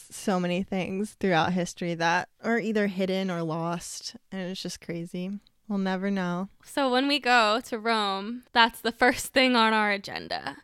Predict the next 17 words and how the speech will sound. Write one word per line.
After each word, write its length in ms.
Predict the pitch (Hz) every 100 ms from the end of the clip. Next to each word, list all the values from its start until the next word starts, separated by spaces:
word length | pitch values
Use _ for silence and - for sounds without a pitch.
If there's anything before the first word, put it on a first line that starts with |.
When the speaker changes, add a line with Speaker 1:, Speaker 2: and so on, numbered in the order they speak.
| - - - -
Speaker 2:
We 140 | 254
need, 120 | 262
how 120 | 254 269
do 80 |
we 60 | 311
find 320 | - 247 240
out 160 | 240 196
what's 160 | 208
in 160 | - 220
there? 260 | 202 - -
If 140 | -
we 100 | 262
need 140 | 254 262
to 80 | 220
request 520 | 214 - 226 - -
a 80 | 202
book, 240 | -